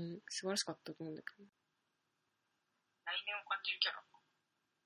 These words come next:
Speaker 1: かんないけど、やっぱ基本的にやっぱ内面系の話って、こう、こいつが、こいつ何なんだろうみたいな。
Speaker 2: うん。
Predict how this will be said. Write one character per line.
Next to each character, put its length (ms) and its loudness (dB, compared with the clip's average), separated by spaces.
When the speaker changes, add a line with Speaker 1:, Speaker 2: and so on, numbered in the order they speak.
Speaker 1:
か 100 8
ん 80 12
な 80 12
い 60 10
け 100 8
ど、 60 8
や 80 8
っ 40 -12
ぱ 80 -6
基 140 2
本 160 12
的 180 10
に 100 12
や 60 12
っ 80 6
ぱ 440 12
内 220 12
面 180 12
系 180 12
の 60 10
話 320 12
っ 40 -20
て、 400 8
こ 260 4
う、 40 -20
こ 120 12
い 80 12
つ 140 8
が、 360 12
こ 140 8
い 20 10
つ 80 8
何 140 12
な 80 12
ん 40 12
だ 60 12
ろ 80 12
う 20 12
み 60 10
た 80 10
い 40 8
な。 40 4
Speaker 2:
う 40 0
ん。 20 -16